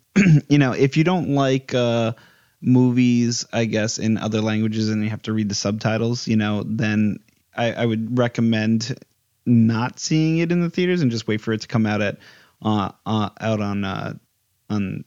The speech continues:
you know, streaming or whatever. But, uh, you know, it was really cool 'cause it brought back that old feeling of Godzilla. Like, if you've seen the new Godzilla movies, you know, there's,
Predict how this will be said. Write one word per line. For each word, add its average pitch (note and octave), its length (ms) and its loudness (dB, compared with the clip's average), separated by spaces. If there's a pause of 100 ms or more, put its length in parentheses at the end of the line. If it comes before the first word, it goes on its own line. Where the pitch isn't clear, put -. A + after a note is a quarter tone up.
(120)
you C3+ 100 4
know, G2 120 0
streaming C#3+ 480 2
or D3+ 60 4
whatever. D#3 340 0 (420)
But, C#3 640 0 (140)
uh, B2 260 0 (240)
you C#3+ 100 6
know, C3 200 4
it D#3 100 4
was F#3+ 180 4
really D#3 300 4
cool D3+ 280 2
'cause C3 300 0
it C3 260 2
brought E3 340 0
back C3+ 360 -2
that A#2 280 0
old B2+ 240 2
feeling A2+ 400 2
of G#2+ 120 -4
Godzilla. G#2+ 540 -2
Like, G#2+ 400 -4
if C3+ 180 0
you've D3+ 100 2
seen G3+ 180 2
the E3+ 80 4
new C#3 200 6
Godzilla D3+ 420 0
movies, D#3 600 2 (140)
you C3 140 4
know, A#2+ 80 2
there's, A#2+ 340 2